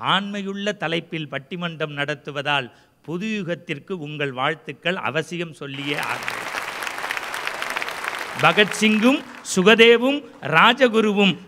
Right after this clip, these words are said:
தன்னுடைய மூச்சுக்காற்றை அடக்கினார்கள். நாம் இன்றைக்கு சுதந்திர காற்றை சுவாசித்துக் கொண்டிருக்கிறோம்.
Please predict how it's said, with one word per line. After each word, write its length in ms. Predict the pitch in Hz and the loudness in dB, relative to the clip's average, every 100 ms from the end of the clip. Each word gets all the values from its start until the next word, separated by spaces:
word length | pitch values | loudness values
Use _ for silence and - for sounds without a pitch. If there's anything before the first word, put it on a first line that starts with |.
| - | -2
தன்னுடைய 480 | 180 180 185 165 156 | 0 2 2 2 0
மூச்சுக்காற்றை 1080 | 165 233 - 240 170 180 170 151 151 147 - | 0 -2 0 -2 -2 2 0 0 -2 -2 -2
அடக்கினார்கள். 880 | 135 190 190 190 170 151 135 135 123 - - | 2 2 2 -2 2 2 2 -4 -4 -12 -8
நாம் 320 | 135 147 175 | 0 2 2
இன்றைக்கு 460 | 156 139 135 127 123 | -2 -6 -8 -8 -10
சுதந்திர 520 | - 143 175 175 151 | -8 -6 -4 -2 -4
காற்றை 480 | - 131 117 151 156 - | -4 -6 -6 -8 -8 -2
சுவாசித்துக் 560 | 117 143 165 120 123 | -2 -2 -6 -12 -12
கொண்டிருக்கிறோம். 580 | 127 120 123 - - - | -10 -8 -10 -12 -14 -16